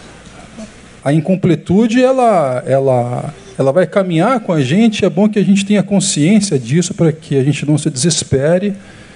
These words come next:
e também não, como o Daniel colocou aqui, né,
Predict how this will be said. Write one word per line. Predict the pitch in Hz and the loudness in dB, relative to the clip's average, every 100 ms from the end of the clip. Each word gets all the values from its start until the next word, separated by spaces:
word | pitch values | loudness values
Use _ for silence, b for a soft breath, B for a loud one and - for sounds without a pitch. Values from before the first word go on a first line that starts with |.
| B - | B -6
e | 151 | -2
também | 185 160 139 185 | 0 0 0 2
não, | 196 196 151 120 - - | 4 4 2 0 -6 -6
como | 147 151 | -4 -2
o | |
Daniel | 143 143 139 | 0 0 0
colocou | 139 147 143 139 - 123 | -2 0 -2 0 -2 -2
aqui, | 120 175 233 - B B B - | 0 0 0 -6 B B B -4
né, | 135 | -2